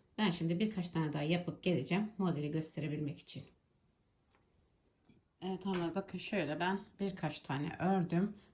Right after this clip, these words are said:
Model amaçlı anlattığım için hani büyütmedim. Siz çantanızın sapını ne kadar istiyorsanız o kadar uzunlukta yapın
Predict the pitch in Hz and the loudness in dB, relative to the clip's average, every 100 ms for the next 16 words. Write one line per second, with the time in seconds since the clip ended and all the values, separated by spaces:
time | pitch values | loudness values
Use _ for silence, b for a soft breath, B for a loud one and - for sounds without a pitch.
0 | - 208 202 170 156 180 170 - 139 175 | 0 2 4 6 6 4 4 0 0 4
1 | 180 175 214 202 160 - 185 220 B B | 2 2 2 4 4 2 2 2 B B
2 | - - 165 147 - - - _ _ _ | -6 2 4 4 0 -8 -16 _ _ _
3 | - 180 214 185 - 165 143 170 226 220 | -12 4 8 8 4 2 4 6 4 2
4 | B B B _ _ - - 208 208 - | B B B _ _ -10 2 4 4 0
5 | - - 196 190 175 180 170 202 - 185 | -12 -6 2 4 4 4 6 4 2 4
6 | 170 165 190 165 156 - 170 - 175 - | 6 6 6 2 2 0 -2 0 2 2
7 | 151 175 185 - 175 170 156 - 170 165 | 4 2 2 -4 0 2 2 0 2 4
8 | 147 - - 196 180 196 - 170 214 | 2 0 -6 2 2 4 2 2 2